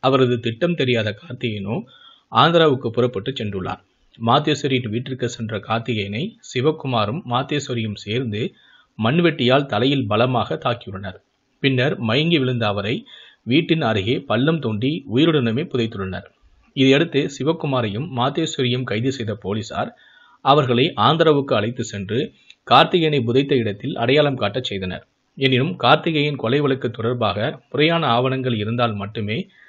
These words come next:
சடலத்தை மீட்க ஒத்துழைக்க முடியும் என ஆந்திரா போலீசார் கூறியதாக தெரிகிறது.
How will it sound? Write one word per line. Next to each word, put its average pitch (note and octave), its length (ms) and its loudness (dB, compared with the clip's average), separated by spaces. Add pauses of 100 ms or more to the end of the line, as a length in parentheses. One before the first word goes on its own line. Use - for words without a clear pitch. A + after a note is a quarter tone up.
(220)
சடலத்தை D#3+ 520 2
மீட்க A#2 320 -2 (520)
ஒத்துழைக்க D3 480 2
முடியும் B2 340 0
என G#2+ 140 0 (160)
ஆந்திரா D#3+ 340 2
போலீசார் A#2+ 480 -2
கூறியதாக B2 460 -2
தெரிகிறது. G2+ 460 -6